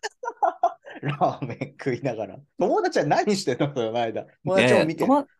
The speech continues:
Speaker 2: 友達も見てた。割とお笑いが好きだったから。
Speaker 1: それ、それならいいけど。
Speaker 2: まあ、そんな感じだったね。なんか、隣のさ、カップルがさ、
Speaker 1: うん。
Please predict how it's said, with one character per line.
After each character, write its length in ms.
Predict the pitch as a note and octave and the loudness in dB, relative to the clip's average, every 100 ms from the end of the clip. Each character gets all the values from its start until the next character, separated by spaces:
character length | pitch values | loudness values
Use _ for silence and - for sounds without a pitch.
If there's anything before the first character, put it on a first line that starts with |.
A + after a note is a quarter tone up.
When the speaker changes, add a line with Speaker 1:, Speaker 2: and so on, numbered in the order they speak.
| - - | -16 0
Speaker 2:
友 160 | C3+ F3 | 2 4
達 120 | F3+ | 4
も 60 | |
見 120 | G#2 F#2+ | 2 0
て 100 | F2+ | -6
た。 80 | |
割 240 | - G2 F2+ | -2 -2 -2
と 120 | G2+ | -6
お 220 | F#2 F#2 | -6 -4
笑 260 | F#2 F2+ F2 | -4 -2 -4
い 20 | |
が 100 | F2 | -4
好 80 | - | -4
き 100 | F2 | -6
だ 100 | D2 | -12
っ 40 | |
た 140 | - _ | -16 _
か 120 | - | -18
ら。 60 | - _ - | -18 _ -14
Speaker 1:
そ 80 | |
れ、 60 | D4 | -12
そ 20 | |
れ 0 | |
な 120 | D#4 | -10
ら 80 | B2 | -12
い 60 | F2+ | -14
い 80 | - | -18
け 80 | |
ど。 60 | _ _ _ _ _ _ _ _ _ _ - | _ _ _ _ _ _ _ _ _ _ -2
Speaker 2:
ま 100 | G#2+ | -2
あ、 20 | |
そ 140 | F#2+ | 0
ん 20 | F2+ | -2
な 60 | |
感 180 | E2+ E2+ | -2 -4
じ 40 | |
だ 80 | E2 | -4
っ 20 | |
た 140 | D2+ D#2 | -6 -10
ね。 180 | D#2 - | -10 -6
な 80 | A2 | -2
ん 20 | G#2+ | -2
か、 100 | - | 0
隣 380 | A#2+ C3+ D#3 | 4 4 4
の 120 | D#3 D3 | -2 -2
さ、 300 | C#3 G2 - _ - | -2 -4 -6 _ -2
カ 100 | B2+ | -2
ッ 80 | - _ | -2 _
プ 80 | - | -12
ル 100 | - | -12
が 120 | - | -10
さ、 260 | - C2 - _ _ _ | -6 -6 -8 _ _ _
Speaker 1:
う 60 | G#2 | -18
ん。 220 | G#2 F#2 | -16 -18